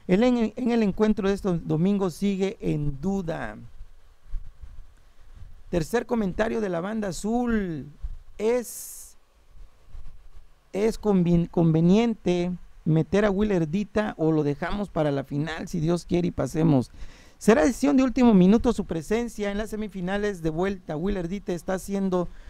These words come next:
todo lo posible", reveló este sábado el director médico de la máquina cementera de Cruz Azul, especialista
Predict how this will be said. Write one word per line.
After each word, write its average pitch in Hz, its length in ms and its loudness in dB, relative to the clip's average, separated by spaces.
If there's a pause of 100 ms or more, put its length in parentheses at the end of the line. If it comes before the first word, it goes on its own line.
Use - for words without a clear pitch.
(140)
todo 226 160 6
lo 220 100 0
posible", 214 500 -2
reveló 175 380 -2
este 190 220 -4
sábado 208 640 0 (840)
el 165 960 0
director 185 760 0 (160)
médico 196 840 0
de 170 200 -2
la 196 340 -2
máquina 180 420 -2
cementera 156 500 -4
de 147 100 -6
Cruz 170 200 -8
Azul, 175 400 -4
especialista 160 1040 -6